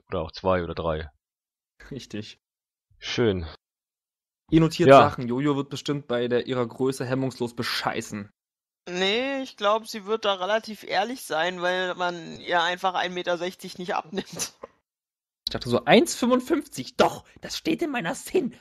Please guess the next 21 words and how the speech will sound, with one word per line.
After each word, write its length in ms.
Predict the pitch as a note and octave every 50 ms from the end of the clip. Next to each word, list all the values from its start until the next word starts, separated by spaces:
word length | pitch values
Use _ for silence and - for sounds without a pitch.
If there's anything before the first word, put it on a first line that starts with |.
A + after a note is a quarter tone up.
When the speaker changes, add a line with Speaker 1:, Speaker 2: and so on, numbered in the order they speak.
| _
Speaker 2:
so 80 | A#3+ A#3
bin 160 | - A#3 C4 G4
ich 140 | G4 - -
so 100 | - B2
groß. 340 | - - G#4+ - A#3+ -
<laughs> 560 | - - - - _ _ _ _ _ _ _ _
Speaker 3:
Nee, 180 | F3+ F#3+ A#3
die 140 | A#3+ A3+ A3
hat 140 | G3+ A3+ -
eigentlich 340 | - - B3 A#3+ A#3+ A#3 -
kein 180 | - A#3+ A#3+
Problem 360 | A#3 - G#3+ G3 G#3+ C#4 E4+
mit 140 | E4+ A3+ -
ihrer 200 | - E3 E3+ E3+
Größe. 440 | E3+ F3 F#3 F#3 G3+ G3+ - A#3 A#3 - - _ _ _ _ _ _ _ _ _ _ _ _
Speaker 2:
Aber 140 | A#2+ A2+ A2
nur, 160 | A#2+ C3 A#2+
weil 80 | A2+ G#2+
es 120 | - _
Zwerge 320 | - - A#2 A#2 A#2+ A#2+ A2+
gibt. 240 | - A#2 A2+ -